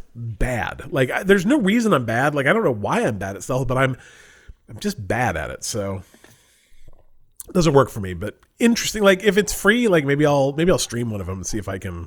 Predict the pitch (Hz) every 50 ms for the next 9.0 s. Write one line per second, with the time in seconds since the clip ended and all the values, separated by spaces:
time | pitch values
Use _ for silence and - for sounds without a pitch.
0 | - - - - 110 104 92 90 85 95 92 87 80 80 87 101 131 147 214 240
1 | 180 120 104 98 117 107 82 - - - - - - - 139 - 151 160 160 175
2 | 185 175 160 143 135 131 - - - - - - - - - - - - - 147
3 | 143 - 170 160 135 139 120 - - - - - 175 170 165 160 160 156 151 143
4 | 139 139 135 110 127 120 120 113 110 104 - - - - _ - - - - -
5 | - - 185 165 143 127 135 151 135 147 180 - - 196 180 - 185 185 170 156
6 | 147 143 143 127 123 127 123 120 104 127 123 120 123 117 127 127 127 127 120 120
7 | - 110 113 117 113 110 110 117 120 101 110 107 110 95 - 104 101 101 113 120
8 | 120 - - 127 123 117 - - 98 82 76 85 - - 104 - - 90 -